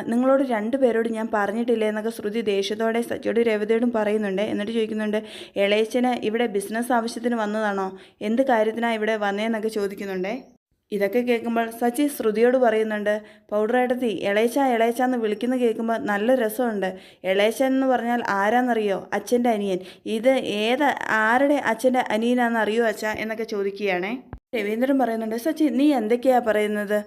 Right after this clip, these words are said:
ഇത് ശ്രുതിയുടെ അച്ഛൻ്റെ അനിയനല്ലേ? അത് മലേഷ്യ ഇളയച്ചൻ. അതിനെക്കുറിച്ച് നമുക്ക് പിന്നീട് സംസാരിക്കാം. പക്ഷേ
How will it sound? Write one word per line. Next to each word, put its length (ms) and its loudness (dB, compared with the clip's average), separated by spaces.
ഇത് 260 2
ശ്രുതിയുടെ 600 2
അച്ഛൻ്റെ 420 0
അനിയനല്ലേ? 600 0
അത് 180 2
മലേഷ്യ 500 2
ഇളയച്ചൻ. 380 0
അതിനെക്കുറിച്ച് 600 2
നമുക്ക് 280 -2
പിന്നീട് 360 -2
സംസാരിക്കാം. 580 -4
പക്ഷേ 280 2